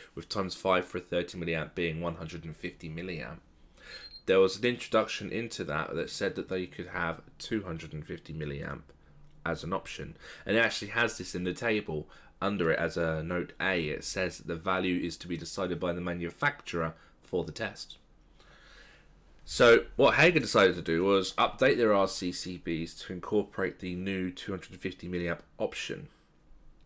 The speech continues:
The problem with that is it's resulted in some change in the use or the wording of the wine regulations.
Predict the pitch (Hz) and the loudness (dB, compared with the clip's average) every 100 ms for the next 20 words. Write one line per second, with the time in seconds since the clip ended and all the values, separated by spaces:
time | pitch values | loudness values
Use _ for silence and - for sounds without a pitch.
0 | - - - - 139 160 92 76 82 101 | -18 -14 -14 0 2 6 4 2 -2 -2
1 | - - - - - _ - 95 95 95 | -4 -20 -20 -20 -20 _ 0 4 6 6
2 | 92 87 - - - - _ - - 104 | 2 0 -4 -6 -14 -20 _ 2 4 2
3 | 98 107 95 - 87 - 90 - - - | 4 6 4 -2 -10 -10 -10 -8 -2 2
4 | 131 143 131 113 107 110 104 - 95 92 | 2 0 -4 -4 0 0 0 2 2 4
5 | 95 98 95 90 90 92 92 90 82 78 | 4 6 4 0 -6 -4 -2 0 0 -4
6 | 76 76 71 - 98 - - | -4 -6 -6 -10 -14 -12 -12